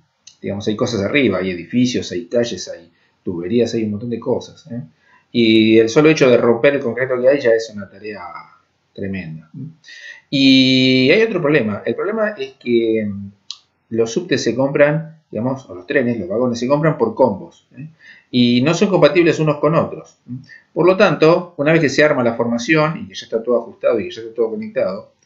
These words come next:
el problema es que después ampliar o, o, o poner un, un vagón nuevo o un tren nuevo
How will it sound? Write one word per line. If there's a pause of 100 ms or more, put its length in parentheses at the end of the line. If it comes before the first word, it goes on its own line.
(400)
el
problema
es
que
después (420)
ampliar
o,
o,
o
poner
un,
un
vagón
nuevo
o
un
tren
nuevo